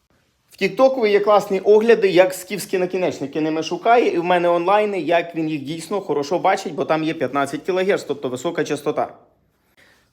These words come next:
По кожному приладу є дуже багато негативних відгуків, особливо саме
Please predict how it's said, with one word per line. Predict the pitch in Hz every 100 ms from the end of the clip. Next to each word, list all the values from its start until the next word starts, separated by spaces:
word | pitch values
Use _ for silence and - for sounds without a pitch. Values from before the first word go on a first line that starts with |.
| -
По | 196
кожному | 269 247 220 196
приладу | 226 247 214 202
є | 196
дуже | 190 175
багато | 180 170 170 180
негативних | 175 180 214 196 143
відгуків, | 139 120 117 127
особливо | 156 151 170 160 226 226 202 143 - - _ -
саме | - 190 185 185